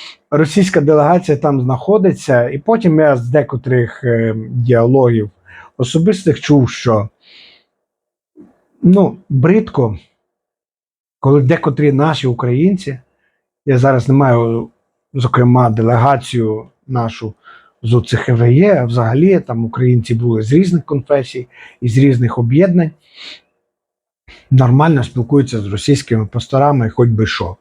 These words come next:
Ну, це було особисте спілкування, я не буду це виносити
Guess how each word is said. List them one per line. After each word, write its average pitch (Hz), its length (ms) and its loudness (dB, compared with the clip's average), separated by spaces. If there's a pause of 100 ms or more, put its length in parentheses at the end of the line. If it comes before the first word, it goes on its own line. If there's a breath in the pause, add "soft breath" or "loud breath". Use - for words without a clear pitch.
(180)
Ну, 202 300 0
це 151 180 2
було 131 380 2
особисте 143 680 -2
спілкування, 202 680 -4 (440 loud breath)
я 143 100 4
не 151 80 4
буду 147 240 4
це 135 160 -2
виносити 127 760 0